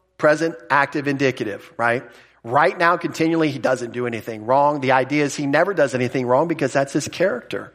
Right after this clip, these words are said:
to not do anything wrong. He cannot do anything wrong. He could never be this way. And this is what he says about himself there. And again, it looks like he's pumping himself up, but culturally,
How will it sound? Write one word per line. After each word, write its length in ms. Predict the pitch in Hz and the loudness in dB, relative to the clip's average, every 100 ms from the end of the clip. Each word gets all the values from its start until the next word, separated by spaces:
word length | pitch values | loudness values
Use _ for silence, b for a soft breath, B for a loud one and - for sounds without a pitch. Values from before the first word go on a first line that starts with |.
| _ _ _ | _ _ _
to 100 | 151 | -2
not 480 | 156 165 196 254 - | -2 2 0 0 -4
do 120 | 135 | -4
anything 320 | 101 98 98 | -4 -4 -4
wrong. 240 | 107 110 - | -2 -6 -2
He 100 | 180 | -4
cannot 600 | - 226 190 190 254 - | -2 -2 0 0 0 -4
do 120 | 123 | -4
anything 460 | 104 101 - 107 104 B B B B | -4 -4 -4 -4 -4 B B B B
wrong. 320 | 123 139 113 | 0 2 2
He 80 | 117 | -2
could 160 | 113 110 | -6 0
never 480 | 139 147 156 147 B B B - | 2 2 0 -2 B B B 0
be 140 | 151 | 2
this 220 | 156 131 | 2 0
way. 100 | 127 | -4
And 80 | 117 | -2
this 140 | 156 214 | -2 -4
is 100 | 190 | 0
what 160 | 202 | 0
he 60 | 185 | 0
says 360 | - 180 202 | 0 0 0
about 440 | 160 123 117 110 B B B | 0 2 4 2 B B B
himself 360 | - 147 190 165 | -4 0 0 0
there. 120 | 220 | 2
And 80 | 156 | 0
again, 240 | 135 226 | 2 0
it 100 | - | 0
looks 280 | 131 190 - | -2 -2 -2
like 140 | 247 - | -4 -4
he's 140 | 156 | -8
pumping 300 | - 165 165 | -4 -4 -4
himself 400 | 147 - 151 - | -6 0 -2 2
up, 220 | 233 - | 0 2
but 180 | 147 127 | 0 0
culturally, 760 | - 262 320 - 123 107 113 | -2 0 0 0 0 2 0